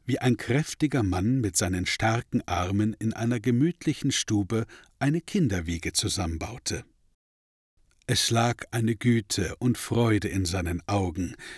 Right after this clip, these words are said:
die sie noch sehr gut von den Seelen aus der Heimat kannte.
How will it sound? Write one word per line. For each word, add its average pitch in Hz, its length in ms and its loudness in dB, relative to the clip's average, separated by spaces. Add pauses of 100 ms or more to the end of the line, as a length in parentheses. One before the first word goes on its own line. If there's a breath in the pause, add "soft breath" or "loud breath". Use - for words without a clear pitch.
(120)
die 117 100 0
sie 127 180 2
noch 107 260 -2
sehr 127 380 2
gut 123 380 0
von 101 220 -2
den 98 160 0
Seelen 98 480 0
aus - 180 -4
der 160 240 -6
Heimat 117 500 -4
kannte. - 480 -6